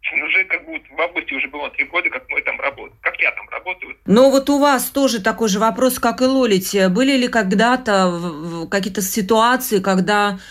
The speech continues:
Speaker 2: ну, кто-то м-, вас не мог, не, не взял на работу, не потому что он злой, а, ну, вот потому что ему не хотелось, скажем, может быть, как-то приспосабливаться к вашим особенностям?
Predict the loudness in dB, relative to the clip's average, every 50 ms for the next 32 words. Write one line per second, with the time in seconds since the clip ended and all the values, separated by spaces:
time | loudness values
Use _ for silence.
0 | -20 -20 -20 -20 -12 -6 -4 -4 -2 -2 0 0 0 0 0 0 -2 0 2 2
1 | 4 4 4 4 4 4 4 4 4 2 2 2 2 2 2 4 4 6 6 6
2 | 4 2 0 0 0 0 0 2 2 2 2 2 2 2 2 2 2 2 0 0
3 | 0 0 0 0 0 -2 -6 -6 -6 -6 -6 -2 -4 -2 -2 -4 -6 -4 -2 0
4 | 0 0 2 2 2 4 4 6 6 4 4 2 -2 -4 -4 -4 -2 -2 0 2
5 | 0 0 0 0 0 2 2 2 2 2 2 2 0 0 0 2 2 2 2 2
6 | 0 2 2 2 2 2 2 2 2 0 0 0 0 0 0 0 0 0 -2 -2
7 | 0 -2 -4 -2 0 -2 -2 0 0 0 0 2 2 2 2 2 2 2 2 0
8 | 0 -4 -6 -8 -4 -2 -2 0 0 -2 -4 -4 -6 -4 -2 0 0 0 0 -2
9 | -4 -6 -8 -8 -8 -8 -8 -10 -12